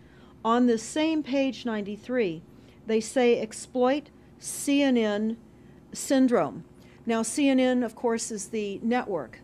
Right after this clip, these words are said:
the news media network, propaganda machine, and was set up by the C I A. You can watch the movie called Psy War on stop the crime dot net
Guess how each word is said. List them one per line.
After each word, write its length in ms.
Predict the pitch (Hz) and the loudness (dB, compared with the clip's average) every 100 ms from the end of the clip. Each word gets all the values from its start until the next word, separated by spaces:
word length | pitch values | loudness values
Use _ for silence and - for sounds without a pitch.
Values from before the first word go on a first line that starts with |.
| 190 | -8
the 80 | |
news 420 | 208 226 240 233 208 | -4 -2 -2 -6 -10
media 440 | 196 190 185 180 | -8 -4 -4 -4
network, 600 | 196 208 196 160 - - - - - - | -6 -6 -4 -6 -8 -16 -20 -20 -20 -8
propaganda 640 | 233 208 220 220 226 226 | -4 -2 0 0 0 -2
machine, 640 | 190 180 - 180 160 156 - - - - | -4 -6 -8 -6 -8 -10 -14 -20 -16 -6
and 160 | 208 | -4
was 160 | 202 208 | -2 -4
set 240 | - 240 | 0 0
up 300 | 226 214 - - - | 2 0 -4 -12 -8
by 360 | 190 208 208 202 | -2 -2 -2 -4
the 120 | 190 | -6
C 260 | 190 - 202 | -6 -4 -2
I 120 | 180 | 0
A. 340 | 170 180 131 160 - - - - - - | 0 -2 -4 -10 -18 -20 -20 -20 -14 -8
You 120 | 208 | -6
can 240 | 220 208 | -2 -2
watch 480 | 202 214 226 - - - | 0 0 0 -4 -10 -8
the 320 | 190 208 202 | -6 -4 0
movie 640 | 208 285 285 196 170 185 - - | 0 2 2 0 0 -6 -12 -10
called 380 | 226 196 185 - | -4 -4 -4 -6
Psy 540 | - - 240 220 220 | -8 -4 -2 -2 -2
War 440 | 226 165 151 135 160 - - - - | -2 -2 -4 -6 -10 -18 -20 -20 -4
on 440 | 202 208 214 226 226 | 2 4 4 0 -4
stop 440 | - - 214 214 214 | -8 -4 -2 -2 -4
the 80 | |
crime 560 | 254 - 214 196 196 196 | -8 -4 -4 -2 -4 -6
dot 280 | 196 180 175 | -4 -4 -2
net 380 | 214 220 175 - | 0 0 0 -4